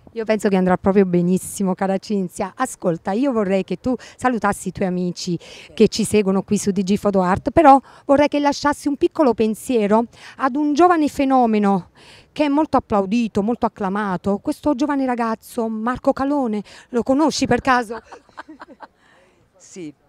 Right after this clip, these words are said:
Speaker 2: è mio figlio e
Speaker 1: E
Speaker 2: ne
Speaker 1: quante,
Speaker 2: sono
Speaker 1: quante
Speaker 2: orgogliosa.
Speaker 1: soddisfazioni ti dà questo ragazzo?
Speaker 2: Eh, forse lui <clears throat> è riuscito poi a riscattarmi ancora una volta nella vita.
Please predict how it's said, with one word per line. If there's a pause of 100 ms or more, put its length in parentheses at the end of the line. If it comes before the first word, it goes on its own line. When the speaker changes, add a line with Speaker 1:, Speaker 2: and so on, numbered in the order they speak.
(300)
Speaker 2:
è
mio
figlio
e
Speaker 1:
E
Speaker 2:
ne
Speaker 1:
quante,
Speaker 2:
sono
Speaker 1:
quante
Speaker 2:
orgogliosa.
Speaker 1:
soddisfazioni
ti
dà
questo
ragazzo? (440)
Speaker 2:
Eh, (320)
forse
lui (140)
<clears throat> (260)
è
riuscito
poi
a
riscattarmi
ancora
una
volta
nella
vita.